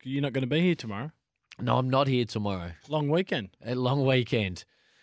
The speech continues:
Speaker 2: Uh, I'm going down to St Andrews Beach Brewery, actually.
Speaker 1: Oh, it's a nice spot.
Speaker 2: It's a work gig, so I'm not just going down there and just leaving you on your own, but J J will be in the house. All right,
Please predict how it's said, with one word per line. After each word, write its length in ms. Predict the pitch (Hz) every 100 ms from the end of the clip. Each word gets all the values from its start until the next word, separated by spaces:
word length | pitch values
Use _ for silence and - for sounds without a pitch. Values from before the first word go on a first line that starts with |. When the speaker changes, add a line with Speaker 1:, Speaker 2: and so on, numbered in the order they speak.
| _ -
Speaker 2:
Uh, 480 | 117 123 117 113 104 104
I'm 100 | 117
going 160 | 123 110
down 80 | 104
to 60 |
St 160 | 101 113
Andrews 240 | 107 101
Beach 300 | 95 117 104
Brewery, 340 | - 110 104 87
actually. 380 | 95 - 160 214
Speaker 1:
Oh, 240 | 165 104
it's 140 | 90 -
a 60 |
nice 280 | 92 110 107
spot. 340 | - 98 101 - _
Speaker 2:
It's 80 | 110
a 40 |
work 320 | 170 165 123 101
gig, 260 | 131 190
so 120 | 160
I'm 60 | 139
not 80 | 139
just 100 | 107
going 260 | 127 107 104
down 200 | 107 107
there 120 | 107
and 60 | 104
just 140 | 101
leaving 220 | 113 107
you 120 | 110 110
on 100 | 113
your 100 | 113
own, 140 | 170
but 140 | 185 127
J 200 | 147 143
J 200 | 131 127
will 100 | 120
be 120 | 120
in 380 | 104 123 120 113 - _ _ _ _ _
the 140 | 110
house. 320 | 107 104 95 185
All 80 |
right, 160 | 185 165